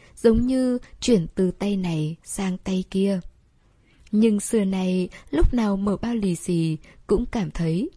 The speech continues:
rất sảng khoái đó. Bên phía cô có Kim Giai Di, ông nội và Hứa Dương. Mấy nhân viên trong nhà hàng đều gửi quà mừng là tiền mặt.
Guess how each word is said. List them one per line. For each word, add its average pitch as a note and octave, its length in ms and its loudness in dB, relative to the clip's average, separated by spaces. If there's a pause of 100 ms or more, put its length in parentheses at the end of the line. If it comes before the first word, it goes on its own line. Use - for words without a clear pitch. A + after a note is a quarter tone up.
(160)
rất A#3 240 -2
sảng G3 320 -6
khoái D#3+ 320 -6
đó. G#3 280 -2 (2000)
Bên A3 220 4
phía F3+ 260 0
cô G3+ 220 2
có D#3+ 180 -4
Kim G#3 200 -4
Giai G3 200 -4
Di, F#3+ 380 -2 (240)
ông G3+ 240 2
nội F#3+ 240 0
và D#3+ 100 -4
Hứa E3 240 0
Dương. G#3+ 400 0 (400)
Mấy A#3 140 2
nhân C4 180 2
viên B3+ 300 0
trong B3 260 -2
nhà F3+ 140 0
hàng D#3+ 400 -2 (200)
đều G3+ 300 2
gửi F#3 180 4
quà F3 260 -4
mừng E3 340 0
là E3 120 -4
tiền E3 280 0
mặt. E3 180 -2